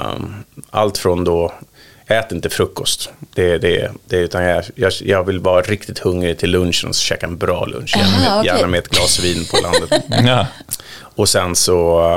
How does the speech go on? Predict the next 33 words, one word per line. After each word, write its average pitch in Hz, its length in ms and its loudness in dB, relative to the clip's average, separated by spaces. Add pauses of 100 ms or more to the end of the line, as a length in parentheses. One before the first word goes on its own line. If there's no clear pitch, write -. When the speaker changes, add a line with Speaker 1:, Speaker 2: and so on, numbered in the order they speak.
(380)
Speaker 1:
eh, - 80 -4
bygga 98 260 0
upp 92 120 -2
hungern 90 440 0
igen, 87 380 -2 (340)
hugga 101 220 2
lite 95 220 0
ved 92 320 2
eller 87 420 2
vad - 240 -2
man 92 140 0
nu 90 220 2
Speaker 3:
Mm. - 220 -4
Speaker 1:
gör. 92 360 2
Eh, 92 100 -2
jag 87 180 0
älskar 95 320 0
att 90 40 0
hugga 87 140 -2
ved. 87 180 -2 (600)
Eh, 95 180 2
och 101 220 0
sen 104 240 4
så, 98 500 4
eh, 90 500 4 (200)
ja, 117 160 2
men 98 180 0
börja, 107 500 4 (160)
eh, 90 480 2
liksom 92 340 0
en 90 80 -2
tidig 92 440 2 (120)
efter-, - 240 -10